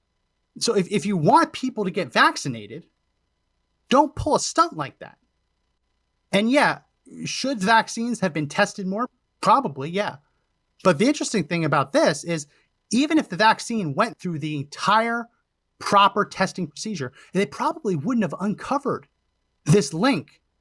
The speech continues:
to blood clots, because it's literally a one in a million shot. No medication, no vaccine goes through trials of testing against a million, uh, enrollees. None of them do that.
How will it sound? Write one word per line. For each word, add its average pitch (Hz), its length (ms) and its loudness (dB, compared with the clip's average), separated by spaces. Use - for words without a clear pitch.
to 156 100 -8
blood 170 380 2
clots, 294 480 0
because 214 340 -2
it's 202 240 -6
literally 285 260 2
a 185 40 6
one 170 280 2
in 180 100 4
a - 20 2
million 165 280 0
shot. 302 400 0
No 185 360 6
medication, 143 720 0
no 277 240 -2
vaccine 147 760 0
goes 147 240 -6
through 139 120 -10
trials 135 380 -2
of 123 100 -12
testing 147 360 -6
against 135 300 -8
a - 40 -10
million, 120 520 -8
uh, 131 180 0
enrollees. 120 640 -6
None 359 280 2
of 302 40 2
them 156 100 2
do 135 100 -4
that. 104 220 -10